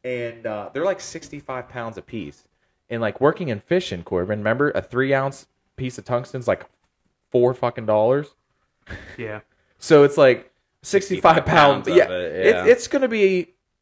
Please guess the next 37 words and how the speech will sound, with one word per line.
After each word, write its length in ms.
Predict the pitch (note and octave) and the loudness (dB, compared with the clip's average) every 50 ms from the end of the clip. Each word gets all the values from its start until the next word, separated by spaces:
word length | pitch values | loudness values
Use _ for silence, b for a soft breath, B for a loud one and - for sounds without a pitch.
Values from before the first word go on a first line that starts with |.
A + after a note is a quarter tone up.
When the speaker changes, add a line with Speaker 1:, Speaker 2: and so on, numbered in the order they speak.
| _ _ _ _ _ _ _ _ | _ _ _ _ _ _ _ _
Speaker 1:
thousands 840 | _ _ - F3+ E3+ E3+ F3 E3+ E3 D#3+ C#3 B2 B2 A#2+ A2+ G#2 | _ _ 2 4 4 4 4 4 2 0 -4 -8 -10 -12 -10 -8
of 160 | A2+ G2+ F2+ | -10 -8 -4
dollars, 520 | G2 A2 A2 A2 G#2 E2+ D2 D2+ D#2 E2 - | 0 2 2 4 2 2 -2 -6 -12 -12 -12
and 80 | G#2 | -10
Speaker 3:
Yeah. 40 | A2+ | -2
Speaker 1:
you 40 | A#2 | 0
gotta 140 | B2+ B2 A2 | 2 2 4
buy 140 | A2+ G#2 F2+ | 2 0 0
four 300 | - - B2 A2+ F#2+ D2 | -2 -6 -4 -4 -4 -4
of 80 | - | -6
'em. 120 | C2+ C2 - | -10 -18 -16
So 120 | - D3+ | -12 -2
that 180 | D#3+ G#3 G#3+ F#3 | 0 2 4 4
alone 480 | D3 B2+ C#3+ D3 C3+ G#2+ F#2 F2+ F2 - _ _ _ _ _ _ _ _ _ - | 2 2 2 0 -2 -2 -4 -8 -10 -16 _ _ _ _ _ _ _ _ _ -8
is, 240 | G2 G2 F#2+ - _ _ | -8 -8 -8 -14 _ _
is 220 | - A2 G2+ F2+ F2+ | -8 -8 -8 -8 -8
just, 300 | G2+ G2+ F#2 - - _ - | -8 -10 -10 -10 -12 _ -2
that 160 | B2+ B2 A#2 | 0 0 0
was 160 | G#2+ F#2+ - | -2 -6 -10
a 80 | G2 E2 - - _ _ _ _ | -14 -16 -18 -20 _ _ _ _
crazy 360 | - C3 A#2+ A2 - G2 F#2 | -6 -4 -4 -4 -4 -8 -12
fun 220 | - - G2 F2+ | -12 -12 -12 -10
fact 280 | - - F#2 F2 - - | -8 -6 -6 -6 -6 -6
I 80 | E2+ | -8
learned 220 | D#2+ E2+ E2+ D#2+ D#2 | -6 -8 -10 -10 -12
about 180 | D2+ D#2 D#2 | -12 -12 -12
nascar 400 | F2 F2 F2 E2+ - _ - D#2+ | -12 -12 -14 -14 -16 _ -14 -12
that 180 | D#2 D2+ D2+ C#2 | -12 -12 -12 -12
week. 220 | D2+ D#2+ D#2+ - _ - | -14 -16 -16 -14 _ -2
But 340 | E3+ D3+ - - - - _ _ _ _ _ _ _ _ _ _ _ | 0 0 0 -2 -8 -16 _ _ _ _ _ _ _ _ _ _ _
we're, 140 | A#2 C3+ C#3 | -2 -2 -2
we're 60 | C#3 D3 | -2 -4
sitting 260 | - A#3 A3+ - A#2+ | -4 -4 -4 -4 -4
here, 160 | A#2+ A#2 B2+ | -4 -4 -2
we're 100 | C3+ B2+ | -2 -2
watching 480 | A2 G2 G2 G2 A2 A2+ A2+ - C#3 C#3+ | -2 0 0 0 0 0 -2 -4 -6 -6
it. 180 | D#3+ F3 - | -6 -6 -8